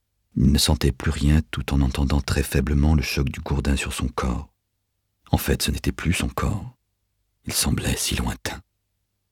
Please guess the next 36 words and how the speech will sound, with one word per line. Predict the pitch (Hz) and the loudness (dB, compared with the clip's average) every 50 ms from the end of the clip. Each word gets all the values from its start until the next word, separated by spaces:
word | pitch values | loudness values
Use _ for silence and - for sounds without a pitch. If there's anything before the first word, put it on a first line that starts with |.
| _ _ _ _ _ _ _ _ | _ _ _ _ _ _ _ _
Mais | 90 85 65 | 2 2 4
alors, | - - - - 65 67 - - - _ _ _ _ _ _ _ - | 2 0 0 -2 -2 -4 -6 -12 -20 _ _ _ _ _ _ _ -2
soudain, | - - - - 92 82 - - - _ _ _ _ | -2 -2 -2 -2 -4 -4 -4 -6 -10 _ _ _ _
sans | _ - - 113 101 101 | _ 0 0 2 2 2
avertir, | 90 90 76 67 - - - 64 - - - - _ _ _ _ _ _ _ - - | 2 0 -2 -2 -4 -4 -6 -6 -6 -8 -12 -20 _ _ _ _ _ _ _ -20 -6
en | - 87 | -4 -6
poussant | - _ - 117 - - - 131 107 | -4 _ -2 -2 0 2 4 4 4
un | 95 | 4
cri | - - - - 120 107 - | 2 2 2 2 2 2 4
inarticulé | - 107 113 113 120 110 92 - - - - - 107 95 110 | 6 6 8 8 8 6 4 0 -4 -12 -6 -4 0 0 0
qui | - - 87 | 2 0 0
ressemblait | 85 98 98 - - 101 92 87 95 | 0 2 0 2 2 2 4 4 4
davantage | 85 101 90 95 98 - - 104 95 82 71 | 2 2 2 2 0 0 2 0 0 0 0
à | 82 82 | -2 -2
un | 78 71 | -4 -4
cri | - - - - 107 85 | -6 -6 -4 -2 -2 0
d'animal | 90 92 92 92 98 98 95 98 92 85 71 | 2 2 4 4 4 4 4 2 2 0 -2
qu'à | - 82 | -4 -6
celui | - - 78 82 95 | -4 -4 -2 -2 0
d'un | 92 90 82 73 73 | 0 0 0 0 0
homme, | 80 80 87 98 113 110 _ _ _ _ _ _ _ _ _ _ _ _ - | 0 0 0 0 -2 -4 _ _ _ _ _ _ _ _ _ _ _ _ -4
John | - - 117 113 104 | 4 6 6 6 6
Thornton | - - 117 107 98 - - 87 80 69 65 - _ | 4 4 2 2 2 2 -2 -2 -2 -2 -4 4 _
bondit | 143 139 139 123 - 120 | 10 10 10 10 8 4
sur | 113 - - 101 | 2 2 2 0
l'homme | 82 82 87 90 80 | 2 2 2 2 2
qui | - - | 0 -2
brandissait | 80 65 78 90 95 - 69 - - - - | -2 0 0 0 0 0 -2 -4 -2 -2 -2
le | 64 | -4
gourdin. | 60 - - - - - - - - _ _ _ _ _ _ _ _ _ _ _ _ _ _ | -4 -6 -8 -8 -8 -10 -10 -10 -12 _ _ _ _ _ _ _ _ _ _ _ _ _ _
Hal | 98 101 107 117 120 | 6 6 6 6 4
se | 113 - - | 2 0 -6
trouva | - - - 80 82 | -6 -4 -2 -2 -2
projeté | 85 _ - 95 120 120 110 - - - - 107 | -2 _ 2 6 6 6 6 4 -2 -4 0 2
en | 92 87 | 4 4
arrière, | 85 80 80 90 110 113 113 | 4 4 2 0 2 2 2